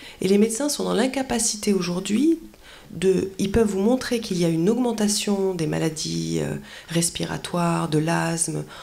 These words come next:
On sait qu'il y a quarante-deux mille personnes par an, euh, qui, euh, qui ont une espérance de vie réduite à cause de la pollution atmosphérique, mais vous ne pouvez,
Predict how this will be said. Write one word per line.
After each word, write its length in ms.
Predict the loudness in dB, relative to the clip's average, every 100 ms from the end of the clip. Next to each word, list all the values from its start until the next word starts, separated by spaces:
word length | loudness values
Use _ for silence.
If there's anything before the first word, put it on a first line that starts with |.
| -10
On 120 | -4 0
sait 280 | 0 0
qu'il 140 | 0 -2
y 20 |
a 20 |
quarante-deux 300 | -2 0 2
mille 180 | 2 2
personnes 460 | 0 -2 -2 -2 -2
par 220 | -2 0
an, 240 | -2 -4 -10 -18 -18 -16 -8
euh, 520 | -6 -2 -2 -2 -4
qui, 420 | -2 -4 -2 0 0
euh, 480 | 0 -2 -4 -4 -6
qui 140 | -2 0
ont 40 |
une 120 | 2
espérance 580 | 2 0 -2 -2 -2 -2
de 80 | -4
vie 220 | 2 2
réduite 640 | 2 0 0 -4 -4 -8 -10 -20 -14 -8
à 80 | -4
cause 200 | -2 0
de 60 |
la 80 | 0
pollution 380 | -2 -4 -2 -2
atmosphérique, 600 | -2 -2 -2 -2 -2 -6 -14 -16 -16 -16 -4 4
mais 120 | 4
vous 140 | 6
ne 100 | 6
pouvez, 420 | 4 0 2 0